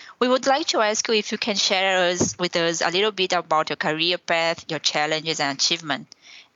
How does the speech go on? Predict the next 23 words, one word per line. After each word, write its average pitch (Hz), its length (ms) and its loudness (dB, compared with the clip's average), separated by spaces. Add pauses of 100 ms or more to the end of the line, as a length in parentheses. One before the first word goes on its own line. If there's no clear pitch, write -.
and 196 160 2
also 190 340 2
specifically 208 800 0
about 185 320 2
your 185 80 0
challenges, 180 800 0
if 185 200 -4
you 185 140 2
consider 175 520 -2
that 165 140 -2
some 175 220 -4
of 165 120 -4
them 165 200 -2
were 160 140 0
more 165 180 0
complex - 640 -4
for 165 160 -2
the 147 140 -2
facts 156 360 -4
of 156 140 -4
being 151 240 -4
a 143 80 -2
woman. 190 420 -4